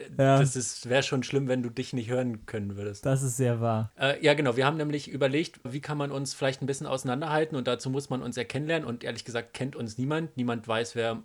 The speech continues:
Speaker 2: Matti ist und niemand weiß, wer Kilian ist. Und wir haben gedacht, wir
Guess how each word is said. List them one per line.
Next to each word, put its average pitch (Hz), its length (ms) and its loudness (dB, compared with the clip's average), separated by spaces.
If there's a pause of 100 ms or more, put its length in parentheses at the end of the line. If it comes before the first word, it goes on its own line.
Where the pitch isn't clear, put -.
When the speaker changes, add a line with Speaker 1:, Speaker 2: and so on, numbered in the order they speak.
Speaker 2:
Matti 117 360 -4
ist 143 180 -4
und - 100 -10
niemand 120 280 -4
weiß, 113 220 -4
wer 113 80 -10
Kilian 139 340 -6
ist. 156 240 -8 (480)
Und 127 340 4
wir 131 100 0
haben 139 140 -2
gedacht, 127 320 -2
wir 120 380 0